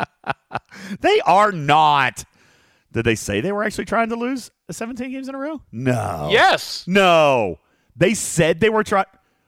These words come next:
Speaker 2: No, of
Speaker 1: why?
Speaker 2: course not, 'cause that, 'cause that's against the rules.
Speaker 1: Wait,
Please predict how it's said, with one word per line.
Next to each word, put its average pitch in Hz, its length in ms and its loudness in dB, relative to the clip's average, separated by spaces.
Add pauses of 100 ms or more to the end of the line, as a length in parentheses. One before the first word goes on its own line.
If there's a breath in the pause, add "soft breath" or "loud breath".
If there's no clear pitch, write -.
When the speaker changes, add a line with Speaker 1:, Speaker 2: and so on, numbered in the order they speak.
(160)
Speaker 2:
No, 151 360 4
of - 60 4
Speaker 1:
why? 202 140 4
Speaker 2:
course 208 220 0
not, 156 180 2
'cause 156 160 -10
that, 214 200 2 (640)
'cause 185 160 -4
that's 220 260 2
against 196 360 -2
the 185 80 -6
rules. 170 640 -2 (140)
Speaker 1:
Wait, 294 240 2